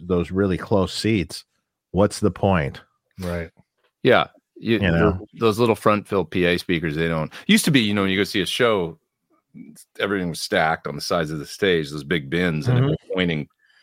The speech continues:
Speaker 3: everybody got it. I mean, it was like,
Speaker 1: Mm-hmm.
Speaker 3: you know.
Speaker 1: Yeah.
Speaker 3: But now everything's flowing so high. If you want the best sound,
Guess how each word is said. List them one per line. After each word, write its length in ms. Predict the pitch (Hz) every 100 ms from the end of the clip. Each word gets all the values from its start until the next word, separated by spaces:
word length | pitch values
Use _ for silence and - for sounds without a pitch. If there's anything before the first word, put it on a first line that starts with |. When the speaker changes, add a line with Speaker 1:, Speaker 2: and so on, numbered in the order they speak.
| _ _ _ 143
Speaker 3:
everybody 480 | - 214 165 - -
got 300 | - - 58
it. 120 | - -
I 60 | -
mean, 160 | 67
it 60 | 60
was 180 | - -
like, 160 | - -
Speaker 1:
Mm-hmm. 80 | -
Speaker 3:
you 60 | 58
know. 80 | 55 _ _ _ -
Speaker 1:
Yeah. 300 | 90 104 92 _ _ _ 120
Speaker 3:
But 160 | 101 90
now 280 | 95 104 98
everything's 400 | 90 92 101 -
flowing 360 | 92 95 95
so 160 | 80 71
high. 460 | 92 104 80 76 - _ _ _ _ _ _
If 120 | 82 -
you 100 | 85
want 280 | 101 107
the 60 | 85
best 300 | 82 78 -
sound, 360 | 95 90 82